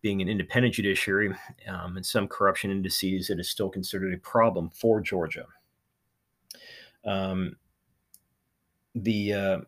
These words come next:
also as well, um, the, um, some issues with Georgia that still remain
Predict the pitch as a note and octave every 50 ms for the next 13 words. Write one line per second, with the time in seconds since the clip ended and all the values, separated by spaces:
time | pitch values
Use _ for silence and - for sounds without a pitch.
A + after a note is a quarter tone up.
0 | _ _ _ _ _ _ _ _ _ _ _ - - - _ _ _ - A#2+ C3
1 | B2+ - A#2+ G#2+ G2 F#2+ F#2 F2+ F#2+ A2+ B2 A#2+ G#2+ G2+ G2 F#2 - - G2+ G2
2 | F#2+ F#2 F#2 F#2+ F#2+ E2+ - - - _ _ _ _ _ _ _ _ - - -
3 | - - - _ _ _ - A#2 G#2+ G#2+ G2 G2 F#2 F#2 E2+ - - G2+ F#2+ F#2
4 | F#2 F#2 D#2+ - - - - - B2 G#2 G#2 - - - - B2+ A#2+ - - B2
5 | G#2 G#2+ G2+ F2+ - - A#2+ A2 G2+ G#2 G2 F#2 F#2 - - - B2+ G#2 G#2 G2+
6 | G2+ A2 A#2+ B2 A#2+ A2+ G#2+ G#2 G2+ F#2+